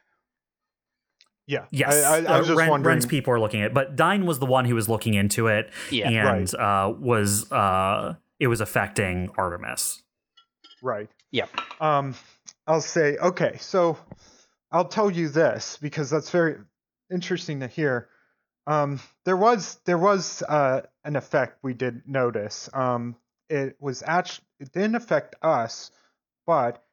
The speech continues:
Speaker 1: it affected our A I systems. Both my man Dyn and myself, uh, noted this in our mechs.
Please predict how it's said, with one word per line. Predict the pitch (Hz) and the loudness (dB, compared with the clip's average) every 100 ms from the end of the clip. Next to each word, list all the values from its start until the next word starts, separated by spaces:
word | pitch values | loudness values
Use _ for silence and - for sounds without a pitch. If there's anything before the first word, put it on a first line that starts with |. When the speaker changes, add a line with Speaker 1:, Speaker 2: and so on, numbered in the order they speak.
| _ - | _ -8
Speaker 1:
it | 135 | -8
affected | 135 156 151 151 143 120 | -2 -2 0 0 0 -2
our | 135 135 123 123 | 0 2 2 0
A | 139 135 | 0 2
I | 135 156 | 2 2
systems. | - 127 - - - _ - - _ _ _ _ _ _ _ _ _ | -2 -10 -12 -16 -20 _ -14 -14 _ _ _ _ _ _ _ _ _
Both | 170 170 - - | -2 -2 -4 -16
my | - 151 147 151 | -6 0 2 2
man | 160 151 135 135 | 2 0 0 0
Dyn | 139 143 143 127 123 123 | 0 2 4 2 -2 -4
and | 131 | -4
myself, | 120 113 - 190 143 117 - _ _ _ _ _ _ _ | -4 -4 0 2 2 0 -6 _ _ _ _ _ _ _
uh, | 131 127 120 120 135 | -6 -4 -2 -4 -4
noted | 147 156 139 120 101 | 0 2 2 -2 -4
this | 113 107 - - | -8 -8 -12 -14
in | 139 120 | -10 -4
our | 117 | -2
mechs. | 120 131 104 - - | 0 -2 -2 -12 -14